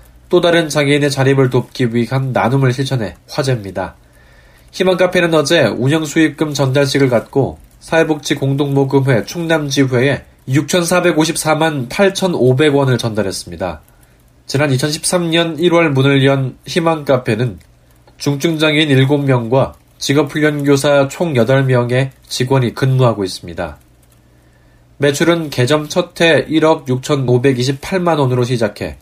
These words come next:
지난해 이억 칠천칠백육십삼만 원까지 증가했습니다.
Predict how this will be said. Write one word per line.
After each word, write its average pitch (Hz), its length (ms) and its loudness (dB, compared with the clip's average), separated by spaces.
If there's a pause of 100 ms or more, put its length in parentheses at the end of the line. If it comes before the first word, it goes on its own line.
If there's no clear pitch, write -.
지난해 143 380 0
이억 147 240 0
칠천칠백육십삼만 185 1120 -2
원까지 135 680 -2 (140)
증가했습니다. 101 1120 -2